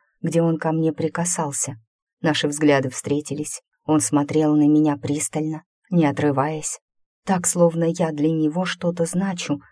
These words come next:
и это разозлило, потому как я отчётливо помнила его «у меня есть невеста». Эта злость вытеснила страх,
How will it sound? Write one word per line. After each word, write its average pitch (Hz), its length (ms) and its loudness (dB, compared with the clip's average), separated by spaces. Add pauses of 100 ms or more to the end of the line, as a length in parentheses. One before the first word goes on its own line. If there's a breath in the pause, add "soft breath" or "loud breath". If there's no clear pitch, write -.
(280 loud breath)
и 170 80 6
это 151 280 2
разозлило, 135 720 0 (460)
потому 165 340 2
как 156 220 -8
я 175 260 2
отчётливо 202 680 -2
помнила 160 520 2
его 143 380 2 (300 loud breath)
«у 185 140 2
меня 156 480 4
есть 160 520 -2
невеста». 160 720 0 (420)
Эта 151 300 4
злость 147 420 0
вытеснила 139 600 -2
страх, - 520 -8